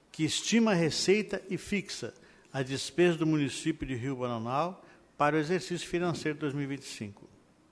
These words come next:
A referida matéria em apreço tramitou segundo as exigências regimentais e veio a esta comissão para exame e parecer. Voto do relator. A presente propositura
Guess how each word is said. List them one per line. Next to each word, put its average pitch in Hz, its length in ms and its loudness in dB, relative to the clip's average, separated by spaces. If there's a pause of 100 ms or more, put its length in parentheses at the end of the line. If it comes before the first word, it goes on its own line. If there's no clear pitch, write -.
(760)
A 117 60 -10
referida 220 400 2
matéria 170 440 4
em 156 80 2
apreço 165 460 0
tramitou 170 540 2
segundo 165 420 -2
as 160 60 0
exigências 139 400 -2
regimentais 135 1000 -2
e 220 100 -4
veio 120 460 -2 (480)
a 139 80 -4
esta 135 300 -2
comissão 165 540 -2
para 170 200 -4
exame 135 520 -2
e 151 80 -6
parecer. 135 560 -6 (280)
Voto 143 360 2
do 127 80 -4
relator. 131 500 -4 (1200)
A - 80 -6
presente 190 460 4
propositura 190 1040 0